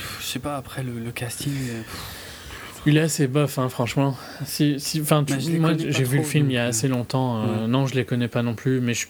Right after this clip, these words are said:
Speaker 2: j'ai, j'ai pas trouvé qu'il y avait vraiment le, euh, le protagoniste principal, donc, euh, joué par Dylan O'Brien.
Speaker 1: Hmm.
Speaker 2: Je l'ai pas trouvé très attachant, quoi, tu vois. Il est, il a un
Speaker 1: Non.
Speaker 2: petit peu un côté, euh, haut-,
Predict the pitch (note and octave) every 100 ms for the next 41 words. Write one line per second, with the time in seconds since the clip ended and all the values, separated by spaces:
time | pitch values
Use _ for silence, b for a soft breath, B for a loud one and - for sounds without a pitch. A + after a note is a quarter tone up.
0 | - C#3+ C3 C3+ - C#3 C#3+ D#3 - D#3
1 | D3 C3 A#2 A2 A#2+ B2+ C3 B B B
2 | B D3 C3+ B2+ B2 B2 A#2 A2 A2 A2
3 | A#2 - B2 G#2+ A2 A#2+ A2+ A#2 A#2 -
4 | A#2 - - C3 A#2 A2 G#2+ A2 G#2+ G#2
5 | A2 A2 G#2+ A2 G#2+ G#2 A2 G#2+ G#2+ G#2+
6 | A2+ B2 C3+ B2+ A#2+ B B B B B
7 | B B B - - - - - G#2 C3
8 | - B2+ A#2 - B2 A2+ A2 C3 - B2+
9 | A#2 G2+ G#2 A2 G#2+ G#2+ G#2+ G#2+ A2+ A#2+
10 | A#2+ B2+ D3 - C3+ A#2+ C3+ - C3 B2
11 | A#2 G#2+ C#3